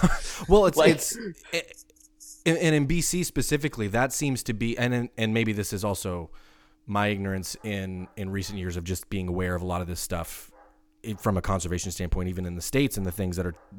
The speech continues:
Speaker 1: b-, trying to be pushed through in different states here.
Speaker 2: Right.
Speaker 1: Um,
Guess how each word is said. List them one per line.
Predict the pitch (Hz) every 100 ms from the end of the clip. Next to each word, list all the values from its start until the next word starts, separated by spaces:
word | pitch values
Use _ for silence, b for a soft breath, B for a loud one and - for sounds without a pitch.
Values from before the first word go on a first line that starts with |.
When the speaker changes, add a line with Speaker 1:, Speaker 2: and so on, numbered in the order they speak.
| 95 101
Speaker 1:
b-, | -
trying | - 104 104
to | 92
be | 95
pushed | - 104 -
through | 92 92 87 85 B B B
in | 104 95
different | 82 101 90 78
states | - 98 95 -
here. | - 117 98 78 85 B B -
Speaker 2:
Right. | 110 98
Speaker 1:
Um, | 107 101 98